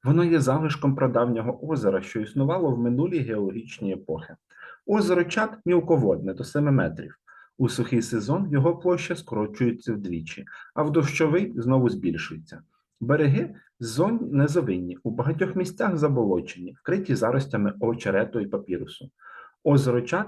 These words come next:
нагадує блакитне серце Африки. На різних картах його зображено по-різному: то круглим, то кривим, ніби риболовний гачок, то порізаним, немов дубовий листок. Картографи позначають його пунктиром, адже ніхто не знає точних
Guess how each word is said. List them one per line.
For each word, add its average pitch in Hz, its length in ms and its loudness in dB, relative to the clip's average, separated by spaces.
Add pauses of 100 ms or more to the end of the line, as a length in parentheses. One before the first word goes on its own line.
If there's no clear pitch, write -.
нагадує 165 460 2
блакитне 147 600 -2
серце - 480 -4
Африки. - 460 -12 (320)
На 110 100 2
різних 110 380 0
картах - 460 -2
його 110 160 -4
зображено 135 580 0
по-різному: 87 640 -2
то 127 120 -2
круглим, 143 540 0
то 110 120 0
кривим, 110 540 0 (320)
ніби 147 300 4
риболовний 113 500 4
гачок, 101 540 -2
то 127 100 -2
порізаним, 135 680 0
немов 127 320 0
дубовий 120 400 2
листок. 117 440 -4 (340)
Картографи 185 580 0
позначають 139 680 -4
його 139 320 -2 (220)
пунктиром, - 680 -4 (200)
адже 160 260 -2
ніхто 196 360 0
не 110 120 -4
знає 117 280 -4
точних 143 400 -2